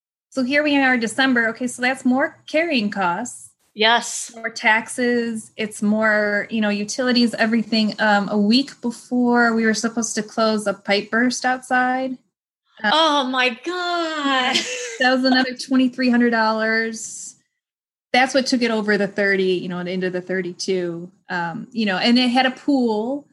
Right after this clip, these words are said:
Speaker 1: So the whole time I'm also having to pay the pool guy to be cleaning it. You know, that's, like, three more months of
Speaker 2: Right.
Speaker 1: all of that, that I
Speaker 2: Right.
Speaker 1: hadn't, you know.
Speaker 2: You didn't have to go through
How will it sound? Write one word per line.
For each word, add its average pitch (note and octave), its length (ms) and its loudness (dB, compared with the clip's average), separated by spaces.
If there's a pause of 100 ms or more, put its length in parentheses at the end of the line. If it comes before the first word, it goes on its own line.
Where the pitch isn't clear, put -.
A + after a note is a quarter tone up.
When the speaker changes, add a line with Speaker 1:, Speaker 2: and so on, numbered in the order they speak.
(340)
Speaker 1:
So B3+ 180 0
the A#3+ 100 2
whole B3 160 0
time B3+ 240 2
I'm A3+ 160 2
also A#3+ 240 0
having A#3+ 240 2
to A3+ 60 -2
pay A3 340 -4
the G#3 80 -4
pool A3+ 320 -4
guy G#3+ 240 2
to G#3 80 0
be G3+ 120 -2
cleaning G3+ 560 0
it. G3+ 420 -2 (140)
You C#4 120 2
know, C4 100 4
that's, C#4+ 240 2
like, D#4 180 0
three D#4+ 240 0
more C#4+ 220 4
months B3 460 2
of G3 420 0 (420)
Speaker 2:
Right. E3+ 240 -10 (380)
Speaker 1:
all A3+ 240 4
of F3+ 180 0
that, G3 420 0
that G#3 280 2
I G3+ 140 0
Speaker 2:
Right. D#3+ 300 -8
Speaker 1:
hadn't, F#3 300 -6 (220)
you G3 140 2
know. C#3+ 180 -6 (560)
Speaker 2:
You G#3+ 160 -8
didn't G#3+ 180 0
have G3+ 220 -2
to G3+ 60 -8
go F#3+ 180 -2
through - 240 -8